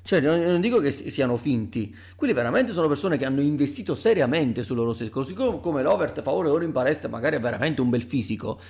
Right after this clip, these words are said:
Lo stesso cosa il covert. "Ma no, i quadri li hai fatti?" "Sì, sì, sì." "Ma, ma, ma, ma tu per caso scrivi poesie?" "Sì, scrivo anche poesie, ho fatto, ho pubblicato dei libri di poesia." "Ma dai, ma, ma, ma, ma scusa, ma, ma, mi piace molto quella giacca." "Ah, ti piace? L'ho, l'ho, l'ho cucita io."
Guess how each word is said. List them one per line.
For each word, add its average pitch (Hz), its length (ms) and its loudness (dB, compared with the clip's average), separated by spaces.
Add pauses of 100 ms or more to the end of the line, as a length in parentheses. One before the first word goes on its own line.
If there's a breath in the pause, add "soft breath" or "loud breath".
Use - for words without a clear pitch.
(200 loud breath)
Lo 196 80 -6
stesso 247 260 -4
cosa 170 180 -2
il - 120 -6
covert. 110 560 -2 (640 loud breath)
"Ma 170 160 -10
no, 165 100 -8
i 131 160 -10
quadri 180 340 -6
li 139 80 -2
hai 127 60 -2
fatti?" 160 240 -8
"Sì, 160 240 -2
sì, 127 140 -4
sì." 123 160 -2 (300 loud breath)
"Ma, - 220 -6
ma, 175 180 -14
ma, 175 120 -8
ma 185 140 -6
tu 240 160 -6
per - 120 -4
caso 123 280 -2
scrivi 143 320 0
poesie?" 143 340 0
"Sì, 226 180 -6
scrivo 123 280 -8
anche 135 260 -6
poesie, 156 360 -8
ho 240 100 -4
fatto, - 260 -8
ho 127 200 -6
pubblicato 131 500 -4
dei 120 120 -2
libri 131 300 0
di 117 100 -4
poesia." 120 280 -6 (420 loud breath)
"Ma 104 220 -6
dai, 78 420 -10
ma, 123 200 -6
ma, 95 200 -12
ma, - 320 -16 (300 loud breath)
ma 190 80 -12
scusa, 165 260 -2
ma, 127 180 -4
ma, - 380 -6
mi 254 220 -4
piace 427 220 -2
molto 240 340 0
quella 120 260 2
giacca." 123 380 0
"Ah, 120 100 0
ti 175 140 -4
piace? 226 220 2
L'ho, 151 120 0
l'ho, 160 220 2
l'ho 160 160 -2
cucita 170 400 -4
io." 143 260 0